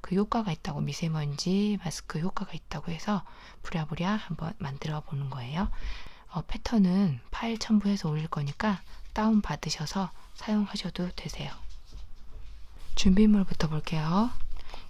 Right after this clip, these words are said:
이거는 일반 마스크, 미세먼지 방지, 미세먼지 차단 마스크고요. 이거는 이제 정전기 필터,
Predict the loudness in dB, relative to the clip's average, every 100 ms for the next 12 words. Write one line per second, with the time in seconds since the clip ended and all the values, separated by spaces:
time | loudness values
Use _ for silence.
0 | 10 12 12 12 12 10 8 4 2 2
1 | 4 6 6 6 6 6 6 6 6 6
2 | 4 0 -4 -4 -2 2 4 4 4 2
3 | 4 6 6 4 -2 0 0 2 2 2
4 | 2 2 2 4 2 0 -4 -4 -6 -6
5 | -6 0 4 6 4 2 -2 -2 0 0
6 | 0 0 -2 -6 -8 -4 0 2 4 4
7 | 2 4 8 8 8 6 4 2 0 0
8 | 2 2 0 4 4 6 4 4 4 4
9 | 4 2